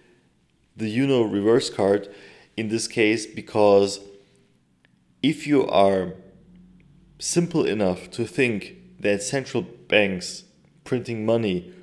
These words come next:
means inflation in a direct connection to one another, yes, then I can, yeah, also argue that as a central banker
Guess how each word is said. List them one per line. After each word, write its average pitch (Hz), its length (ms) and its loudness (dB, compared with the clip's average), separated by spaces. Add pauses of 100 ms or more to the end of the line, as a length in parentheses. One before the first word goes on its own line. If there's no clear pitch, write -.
(140)
means 113 420 -2
inflation 101 760 -2 (300)
in 107 120 -2
a 98 280 -2 (160)
direct 101 520 4
connection 113 560 -2 (180)
to - 100 -12
one 107 160 0
another, 101 440 0 (1000)
yes, - 380 -2 (1500)
then 117 480 0 (840)
I 120 140 -2
can, 127 540 -8
yeah, 117 240 -6 (320)
also - 360 -6
argue 104 440 -2
that 95 440 0
as 104 140 -6
a 98 60 -6
central 107 360 -10
banker 127 500 -4